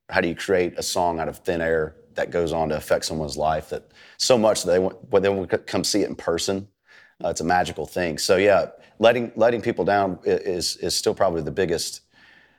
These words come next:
fear. But, you know, ten years into touring like this, I'm comfortable.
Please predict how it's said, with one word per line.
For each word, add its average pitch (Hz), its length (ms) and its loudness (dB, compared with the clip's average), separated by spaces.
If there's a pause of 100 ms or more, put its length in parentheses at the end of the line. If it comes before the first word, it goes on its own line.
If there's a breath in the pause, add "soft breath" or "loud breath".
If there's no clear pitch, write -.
(220 soft breath)
fear. 170 220 4
But, 110 480 2
you 117 120 2
know, 98 100 4
ten 135 220 2
years 113 200 4
into 107 220 4
touring 123 380 0
like 76 200 -4
this, 73 320 -4
I'm 71 120 -8
comfortable. 73 640 -4